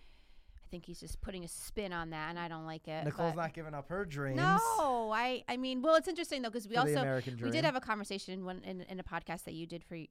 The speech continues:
Speaker 1: for yourself. Um, and we also
Speaker 2: For the
Speaker 1: talked
Speaker 2: Byron Lazine
Speaker 1: for
Speaker 2: podcast,
Speaker 1: yes.
Speaker 2: which everybody should
Speaker 1: <laughs>
Speaker 2: be following.
Speaker 1: Um, 'cause we, we, I mean, again, this is totally unrelated to, because I don't think cars are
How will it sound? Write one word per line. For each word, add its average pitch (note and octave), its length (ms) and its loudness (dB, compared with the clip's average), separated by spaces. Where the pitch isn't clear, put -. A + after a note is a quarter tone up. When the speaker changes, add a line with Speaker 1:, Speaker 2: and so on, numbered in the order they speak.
Speaker 1:
for F3+ 80 -10
yourself. D#3+ 460 -4
Um, E3+ 400 -2
and B3 100 -2
we C#4 100 0
also D#4 240 0
Speaker 2:
For D#4+ 60 -2
the - 80 -16
Speaker 1:
talked D3 140 4
Speaker 2:
Byron E3+ 300 10
Lazine D3+ 360 2
Speaker 1:
for C3+ 60 4
Speaker 2:
podcast, A#2+ 320 4
Speaker 1:
yes. G#2 120 2
Speaker 2:
which G#2+ 80 -2
everybody C#3+ 440 4
should G#2+ 220 -4
Speaker 1:
<laughs> G#3 140 -2
Speaker 2:
be B2+ 100 4
following. G2+ 520 0
Speaker 1:
Um, G#3 380 4
'cause C4 200 -2
we, B3 280 -2
we, A3+ 340 -4
I A3 60 -2
mean, G#3+ 140 -2
again, G#3 320 2
this G3 160 -6
is G3 140 -8
totally G3 800 -4
unrelated G3 500 -2
to, F#3 120 -8
because F3 400 -10
I F#3+ 100 2
don't F3+ 120 -4
think E3+ 160 -8
cars E3 400 0
are D#3+ 140 -2